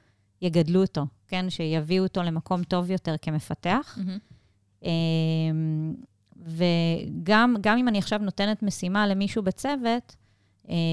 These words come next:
Speaker 1: ואותה משימה אולי היא לא המשימה שהכי מעניינת אותו באותו רגע, מאוד חשוב לתת לאותו מפתח את ההרגשה שהמשימה הזאת חשובה, להבין את הלמה, להבין, אה, what's in it for me, מה
Speaker 2: Mhm.
Speaker 1: בכל זאת הוא ילמד מהמשימה הזאת,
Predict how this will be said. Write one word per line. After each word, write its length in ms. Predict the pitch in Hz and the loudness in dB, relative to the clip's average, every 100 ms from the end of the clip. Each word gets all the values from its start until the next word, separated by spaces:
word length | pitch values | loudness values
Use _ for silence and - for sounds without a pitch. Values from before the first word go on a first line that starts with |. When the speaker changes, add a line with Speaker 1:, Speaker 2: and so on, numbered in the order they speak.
| 160 160 | 0 -2
Speaker 1:
ואותה 600 | 160 170 165 170 - 202 | 0 2 2 2 0 0
משימה 380 | 226 214 214 | -2 -2 -2
אולי 240 | 214 202 202 | 0 2 2
היא 80 | 185 | 2
לא 60 | |
המשימה 380 | 240 269 240 185 | 0 0 0 0
שהכי 280 | - 170 180 | 0 -2 0
מעניינת 340 | 165 160 160 | 0 0 -2
אותו 160 | 165 175 | -2 -2
באותו 340 | 165 160 160 | -2 -2 0
רגע, 300 | 165 160 185 208 _ _ _ _ _ _ 175 | 0 0 0 -2 _ _ _ _ _ _ -12
מאוד 340 | 170 202 220 | -6 -2 -2
חשוב 440 | - 240 240 226 | -2 -2 -2 -2
לתת 340 | 196 - 202 214 | -4 0 0 2
לאותו 240 | 196 202 | 0 0
מפתח 520 | 208 - - 214 - | -2 -4 -2 0 0
את 160 | 180 - | -4 -2
ההרגשה 800 | 160 151 - 156 160 - 214 208 208 _ _ _ _ | -2 -2 -4 -4 -4 -2 -2 -2 -4 _ _ _ _
שהמשימה 480 | - 175 - 180 190 | -6 -4 -4 -4 -4
הזאת 180 | 208 - | -4 -6
חשובה, 560 | 180 - 160 175 156 - | -8 -6 -2 0 0 -2
להבין 360 | 165 165 196 | -2 -2 -2
את 140 | 202 175 | -2 0
הלמה, 380 | 170 185 165 160 | 2 2 2 0
להבין, 480 | 160 156 185 185 185 _ _ _ _ - | -2 -2 -4 -4 -8 _ _ _ _ -6
אה, 60 | 170 165 | -2 0
what's 320 | 170 202 208 202 | 2 2 2 -2
in 20 | |
it 120 | 196 - | -2 -6
for 40 | 170 160 | -8 -8
me, 160 | 147 - | -8 -6
מה 120 | 180 | -2
Speaker 2:
Mhm. 20 | |
Speaker 1:
בכל 320 | 196 202 220 208 | -2 0 0 2
זאת 160 | 226 | 0
הוא 100 | 196 | 0
ילמד 280 | 175 170 165 | 0 0 0
מהמשימה 640 | 165 160 160 - 165 156 156 | -2 -2 -4 -4 -4 -2 -2
הזאת, 380 | 151 151 - | -2 -4 -6